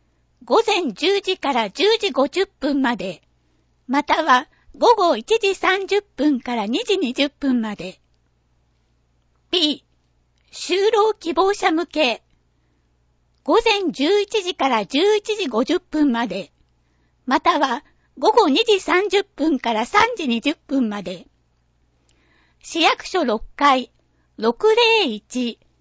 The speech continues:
六零二会議室にて。この件についてのお問い合わせは、ハローワークトヨタまで。電話、零五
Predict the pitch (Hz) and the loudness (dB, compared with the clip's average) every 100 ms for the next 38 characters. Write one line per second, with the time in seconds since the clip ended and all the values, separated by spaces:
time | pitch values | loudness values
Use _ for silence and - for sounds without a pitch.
0 | _ - 247 - 440 466 466 370 233 262 | _ -6 -4 0 2 4 4 4 2 0
1 | 240 _ 285 339 320 349 - 269 220 220 | -2 _ 2 2 2 -2 -4 -4 -4 -6
2 | - 160 _ _ _ _ _ _ _ _ | -10 -12 _ _ _ _ _ _ _ _
3 | _ _ _ _ _ _ _ - 254 370 | _ _ _ _ _ _ _ -2 0 2
4 | - 392 403 294 - 349 392 381 311 233 | 2 0 0 -2 -2 -2 0 0 0 0
5 | 220 262 311 294 285 294 - 277 254 254 | -2 0 0 2 2 2 0 0 2 0
6 | - _ _ _ _ 247 269 440 466 440 | -4 _ _ _ _ 2 6 8 8 8
7 | 440 392 254 - 403 427 277 269 269 185 | 6 4 -4 0 2 2 2 0 0 -2
8 | 196 - _ _ _ _ _ _ _ _ | -6 -8 _ _ _ _ _ _ _ _
9 | _ _ - 320 381 359 320 285 277 _ | _ _ -4 -2 -2 0 2 4 2 _
10 | _ _ _ _ - 294 466 453 415 440 | _ _ _ _ -2 2 4 2 6 6
11 | 370 196 | 6 2